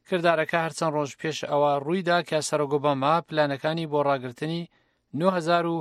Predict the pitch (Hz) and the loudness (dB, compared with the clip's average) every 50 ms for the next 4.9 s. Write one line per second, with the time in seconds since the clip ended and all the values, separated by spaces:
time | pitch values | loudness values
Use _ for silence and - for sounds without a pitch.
0 | 135 131 147 139 - - 156 156 - - 151 139 131 143 143 147 143 139 147 156 | -4 -4 -4 -6 -4 -4 -6 -6 -4 -2 -4 0 2 2 2 2 0 -4 -6 -6
1 | 156 151 151 143 135 127 139 131 - 147 147 139 135 135 131 123 123 131 135 - | -4 -2 -2 -2 -4 -4 -8 -6 -2 -2 -2 0 0 -2 -2 -2 -4 -4 -4 -4
2 | - - - 143 143 147 147 139 143 151 135 120 131 127 120 110 101 - _ _ | -6 -6 -4 -4 -2 -2 -4 0 0 0 0 0 -2 -4 -4 -4 -8 -12 _ _
3 | _ _ _ _ _ _ _ _ _ _ - - 170 160 - 190 202 180 - - | _ _ _ _ _ _ _ _ _ _ -4 -2 -2 0 0 0 -2 -2 -4 -6
4 | - 196 196 202 185 - - 165 156 139 156 147 - 175 185 190 190 | -2 -2 -2 -2 -2 -4 -4 -4 -4 -4 -4 -2 0 0 0 0 0